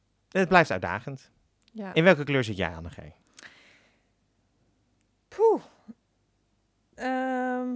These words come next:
Speaker 2: nou, ik vind dit spannend. Dat heb ik natuurlijk al gezegd. Ehm, maar ik was vandaag ook heel moe.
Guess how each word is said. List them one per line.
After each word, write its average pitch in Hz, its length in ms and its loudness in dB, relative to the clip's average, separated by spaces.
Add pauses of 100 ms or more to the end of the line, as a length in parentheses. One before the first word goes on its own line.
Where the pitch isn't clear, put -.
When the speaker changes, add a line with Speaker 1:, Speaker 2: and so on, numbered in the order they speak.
(260)
Speaker 2:
nou, 190 260 -6
ik 214 120 -10
vind 220 340 -6
dit 269 300 -2
spannend. 233 840 -8
Dat 185 140 -8
heb 180 120 -12
ik 175 80 -18
natuurlijk 170 260 -14
al 156 120 -10
gezegd. - 640 -14 (280)
Ehm, 190 580 -8 (340)
maar 220 120 -14
ik 226 80 -14
was 226 180 -8
vandaag 208 440 -4
ook 202 160 -8
heel 196 260 -4
moe. 185 520 -2